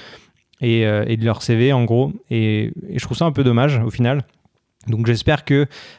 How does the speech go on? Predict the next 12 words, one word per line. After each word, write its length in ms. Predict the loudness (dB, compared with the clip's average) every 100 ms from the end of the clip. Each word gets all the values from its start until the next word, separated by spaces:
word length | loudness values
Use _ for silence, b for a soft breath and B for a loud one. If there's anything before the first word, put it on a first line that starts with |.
| B
euh, 380 | -4 -2 -2 -4
plus 320 | -6 -4 -2
le 100 | -2
temps 260 | -2 0 2
va 120 | 2
avancer, 480 | 0 0 2 2 0
que 80 | 0
les 80 |
invitations 640 | 2 0 0 -2 0 0 0
vont 180 | 0 -2
se 140 | -2
dis-, 220 | -6 -6